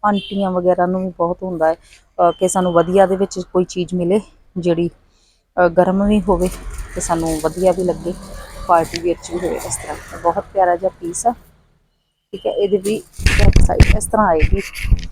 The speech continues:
ਇਹਦੀ ਬੈਕ ਸਾਈਡ ਤੇ ਸਟਾਲ, ਠੀਕ ਹੈ ਜੀ।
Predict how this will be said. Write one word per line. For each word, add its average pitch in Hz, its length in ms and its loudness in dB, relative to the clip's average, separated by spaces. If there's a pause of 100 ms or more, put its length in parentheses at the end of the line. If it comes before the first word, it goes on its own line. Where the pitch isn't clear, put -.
(580)
ਇਹਦੀ 170 140 -4
ਬੈਕ 160 280 0
ਸਾਈਡ 185 300 2 (200)
ਤੇ 185 80 -2
ਸਟਾਲ, - 400 2 (1300)
ਠੀਕ - 180 -4
ਹੈ 220 60 2
ਜੀ। 262 240 -2